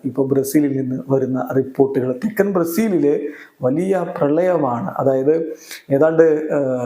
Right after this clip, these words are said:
പതിറ്റാണ്ടുകൾക്ക് മുമ്പ് സംഭവിച്ചിട്ടുള്ള ഒരു പ്രളയത്തിന്റെ കണക്ക് പറയുന്നുണ്ട്.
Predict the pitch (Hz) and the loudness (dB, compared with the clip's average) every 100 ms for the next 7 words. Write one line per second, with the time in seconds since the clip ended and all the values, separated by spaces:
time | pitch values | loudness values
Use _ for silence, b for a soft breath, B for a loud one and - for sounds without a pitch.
0 | - 139 131 - - - - - _ _ | -2 -2 -4 -4 -4 -6 -12 -20 _ _
1 | 143 135 165 156 - 202 196 208 202 185 | -2 0 -2 -4 0 0 2 2 2 2
2 | 180 - 165 170 - 143 151 170 185 180 | 0 0 -2 -2 -4 -2 0 0 0 0
3 | 151 143 165 160 156 - 151 143 147 - | -2 -2 0 0 0 -2 0 2 2 4
4 | 151 156 156 151 156 165 156 156 143 143 | 4 4 2 2 0 0 0 0 0 2
5 | 160 151 139 131 123 - - | 2 2 0 -2 -6 -8 -10